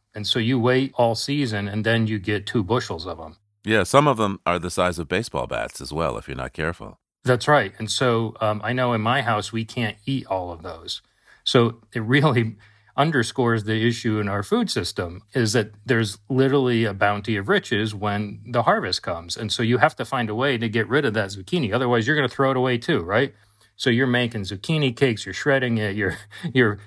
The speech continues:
Speaker 1: you're freezing it. There's only so much of that you can do. And then you start your own food distribution system by giving it to your sister, your mother, your neighbor.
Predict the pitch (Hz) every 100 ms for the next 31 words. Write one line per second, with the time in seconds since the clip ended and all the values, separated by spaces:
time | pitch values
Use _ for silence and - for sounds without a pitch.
0 | - 117 113 160 175 151 120 113 110 127
1 | 135 110 127 120 117 110 104 104 101 117
2 | 156 139 113 120 120 123 - 123 113 117
3 | 139 170 165 - 113 101 104 110 104 98
4 | 107 95 107 - 107 101 98 95 104 98
5 | 92 90 92 95 165 143 139 104 92 113
6 | 127 113 98 92 120 117 113 104